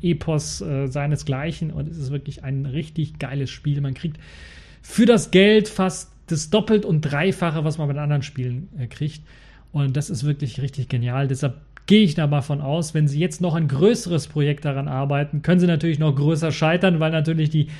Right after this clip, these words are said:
äh, die schiere Anzahl an Leuten, die dort sich was reininterpretieren, die sich was sch-, wünschen, einfach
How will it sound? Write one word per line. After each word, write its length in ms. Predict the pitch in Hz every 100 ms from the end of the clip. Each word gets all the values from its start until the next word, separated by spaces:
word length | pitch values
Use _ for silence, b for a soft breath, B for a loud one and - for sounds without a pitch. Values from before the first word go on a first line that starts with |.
| B B B -
äh, 520 | 147 143 143 147 180
die 140 | 147
schiere 580 | - - 196 185 196 -
Anzahl 540 | 165 202 - 185 180
an 160 | 185 156
Leuten, 520 | 151 160 180 170 160
die 300 | 151 156 151
dort 320 | 151 143 147
sich 240 | - 156 -
was 220 | 143 -
reininterpretieren, 800 | 143 160 147 151 143 139 151 147
die 80 | 139
sich 200 | 135 -
was 280 | 127 - 214
sch-, 320 | 202 - 135 127
wünschen, 440 | 175 170 180 156 B B B B
einfach 440 | 156 151 147 117